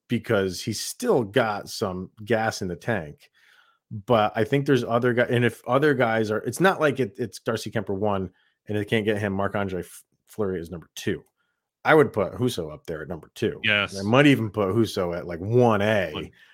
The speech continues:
Speaker 1: I deal with those two guys simultaneously, uh,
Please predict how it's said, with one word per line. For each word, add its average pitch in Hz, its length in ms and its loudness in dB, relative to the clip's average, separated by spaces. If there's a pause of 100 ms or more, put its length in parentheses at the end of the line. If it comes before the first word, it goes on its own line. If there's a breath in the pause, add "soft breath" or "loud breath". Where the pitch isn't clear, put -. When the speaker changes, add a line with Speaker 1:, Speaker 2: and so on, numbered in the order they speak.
(180 soft breath)
Speaker 1:
I 135 100 6
deal 147 240 6
with 123 140 6
those 123 240 6
two 113 180 2
guys 92 500 2
simultaneously, 104 1160 2 (540 soft breath)
uh, 95 340 0